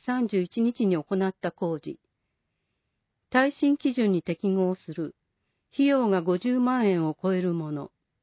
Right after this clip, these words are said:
二、バリアフリー改修。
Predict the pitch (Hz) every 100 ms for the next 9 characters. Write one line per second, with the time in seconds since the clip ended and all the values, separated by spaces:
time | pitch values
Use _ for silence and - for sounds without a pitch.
0 | _ _ _ _ _ _ _ _ _ _
1 | _ 220 226 - _ _ 170 208 247 277
2 | 262 254 262 247 262 240 214 - 165 151
3 | 139